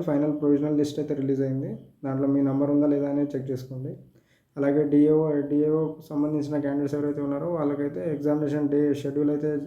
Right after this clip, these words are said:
రిలీజ్ అయింది. హాల్ టికెట్స్ త్వరలో, before, హాల్ టికెట్స్ అయితే త్వరలో వెబ్‌సైట్‌లో మెన్షన్ చేస్తారు, అది మెన్షన్ చేసినప్పుడు నేను అప్‌డేట్ ఇస్తాను. అలాగే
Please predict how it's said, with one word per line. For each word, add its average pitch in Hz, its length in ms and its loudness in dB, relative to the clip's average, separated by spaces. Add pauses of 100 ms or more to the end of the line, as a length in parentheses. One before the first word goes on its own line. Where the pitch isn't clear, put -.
(380)
రిలీజ్ 139 260 2
అయింది. 139 260 -2 (880)
హాల్ 143 180 0
టికెట్స్ 151 280 0
త్వరలో, 147 340 0 (300)
before, 147 320 0 (760)
హాల్ 139 200 -2
టికెట్స్ 151 240 0
అయితే 160 240 -4
త్వరలో 147 360 0
వెబ్‌సైట్‌లో 143 460 -4 (400)
మెన్షన్ 143 300 0
చేస్తారు, 143 380 -2
అది 147 160 -2
మెన్షన్ 143 280 0
చేసినప్పుడు 147 380 -2
నేను 143 160 0
అప్‌డేట్ 135 300 -4
ఇస్తాను. 135 340 -6 (1400)
అలాగే 143 220 2